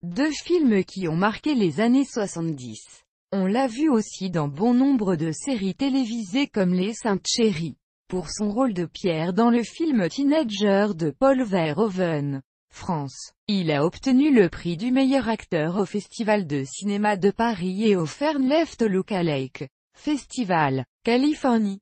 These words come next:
Il était l'époux de Lucette Sahuquet, actrice pied-noir catholique,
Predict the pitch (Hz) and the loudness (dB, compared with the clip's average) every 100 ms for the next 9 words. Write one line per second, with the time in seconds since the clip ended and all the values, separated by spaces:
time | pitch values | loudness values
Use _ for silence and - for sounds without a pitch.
0 | _ - 226 247 269 185 160 214 - 233 | _ -2 0 0 0 -2 0 -2 -2 -4
1 | 175 160 208 - 214 - - 170 160 156 | -2 -2 -4 -2 -4 -4 -4 -2 -2 -4
2 | 175 143 131 _ _ 277 - - - 285 | -4 -6 -8 _ _ -4 -4 -8 -6 -6
3 | - - 277 240 202 170 156 175 175 247 | -8 -4 0 2 2 0 0 -2 -4 -8
4 | - 208 170 160 - - | -2 -2 0 -4 -8 -20